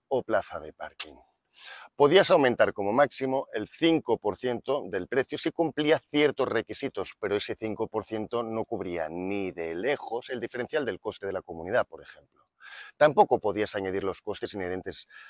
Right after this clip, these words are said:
al piso a nuevos contratos, si no lo habías hecho previamente en contratos anteriores. Tampoco valoraba el tipo de mobiliario. Un piso con muebles caros de diseño valía lo mismo que un piso amoblado con muebles de ikea. Y mucho me temo que la ley nacional también irá por ahí.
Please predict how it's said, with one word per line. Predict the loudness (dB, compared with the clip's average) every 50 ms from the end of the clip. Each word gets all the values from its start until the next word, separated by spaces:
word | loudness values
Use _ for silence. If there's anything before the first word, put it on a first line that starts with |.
| -16 -8 -4
al | -2 -2 -2
piso | -2 -4 -4 0 2 2
a | 2
nuevos | 2 0 0 -2 -4 -6
contratos, | -10 -6 2 6 6 6 6 4 -6 -12 -10 -10
si | -8 -6 -2 -2 0 2 2
no | 2 4 4 6 6 6
lo | 6 6
habías | 6 6 4 4 2 2 2 -2
hecho | -8 -6 -6 -6 -6
previamente | -2 0 0 2 2 0 0 0 0 -2 -4 -6 -8 -12 -16 -16 _ _ -12
en | -12 -8
contratos | -6 -6 -4 -2 -2 -2 -2 -4 -10 -14
anteriores. | -16 -18 -20 -20 -20 -20 -20 -20 _ _ -20 -20 _ _ -20 -18 -16 -16 -18 -10 _
Tampoco | 0 2 2 2 2 0 2 4 4 6
valoraba | 6 6 6 8 6 6 6 4
el | 0 -2
tipo | -6 -8 -4 -4
de | -4 -4
mobiliario. | -4 -6 -6 -4 0 2 4 4 2 0 -4
Un | -6 -8
piso | -10 -10 -8 -8 -8 -10 -12 _ _
con | -12 -10 -8
muebles | -6 -6 -4 -4 -6 -6 -2
caros | 2 4 4 4 4 -2 -6
de | -6 -6
diseño | -6 -4 -4 -2 -2 -2 -2
valía | 0 0 2 2 2
lo | 2 2
mismo | 2 2 0 0 -2 -4 -6 -6 -6
que | -6 -6
un | -6 -4
piso | -4 -6 -4 -4
amoblado | -2 -2 -2 0 0 0 -2 -2 -4 _ _ _ _ _ -8
con | -6 -2 0
muebles | 0 0 -2 -4 -8 -12
de | -16 -20
ikea. | _ -20 -20 -20 -20 -20 -20 _ _ _ _ _ _ -20 -20 -20 -16 -8
Y | -6 -2
mucho | -2 -2 0 0 0
me | 0 2
temo | 0 0 0 0 0
que | 0 0 0
la | 2 2 0
ley | 0 0 0 0
nacional | 2 2 0 0 0 -2 0 0 0 0 -2 -4
también | -2 -2 -2 -2 -2 -2 0 0 2 2
irá | 2 2 2 2 2 2
por | _ -6 -16 -14
ahí. | -14 -18 -18 -20